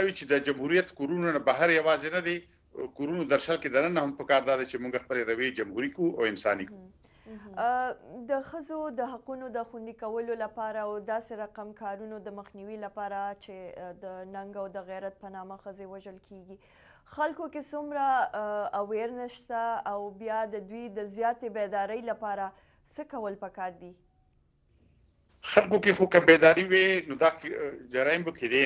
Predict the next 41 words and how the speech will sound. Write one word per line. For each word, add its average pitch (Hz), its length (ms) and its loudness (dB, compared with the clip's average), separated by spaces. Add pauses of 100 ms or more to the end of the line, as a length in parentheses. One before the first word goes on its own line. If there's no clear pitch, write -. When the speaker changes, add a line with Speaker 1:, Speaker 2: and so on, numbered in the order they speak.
(120)
Speaker 1:
نه. 90 80 -6
آه، - 600 -6 (100)
بدقسمتۍ 135 520 0 (120)
سره، 147 160 8 (320)
آه، 127 180 0 (140)
خلک 143 180 -4 (400)
پوه 139 240 2
نه 147 60 0 (100)
دي 143 140 0 (180)
او 117 80 2 (100)
زموږ 135 180 -2
وطن 131 240 -4 (100)
کې 135 100 2 (140)
د - 20 6 (140)
علم 135 280 0
رڼا 120 220 4 (100)
ډېره 120 180 2 (100)
کمه 131 260 0
ده، 117 100 4 (220)
جهالت 113 400 -2
تیارې 110 280 0 (140)
خورې 113 300 -2 (100)
دي. 117 140 -4 (760)
آه، 113 320 4 (200)
او 120 100 8 (380)
لکه 120 180 0
چې 117 140 -4
ما 120 80 6
عرض 127 240 2
وکړو، 127 300 2 (680)
آه، 117 260 6 (320)
یعنی 113 200 2
په 120 180 -2
ضد 139 160 4 (120)
دې 139 100 8 (120)
چې، 127 120 4 (360)
آه، 110 220 2 (100)
سړی 120 260 6 (500)
په 123 120 -6
خپل 135 180 2 (100)
رویو 135 220 4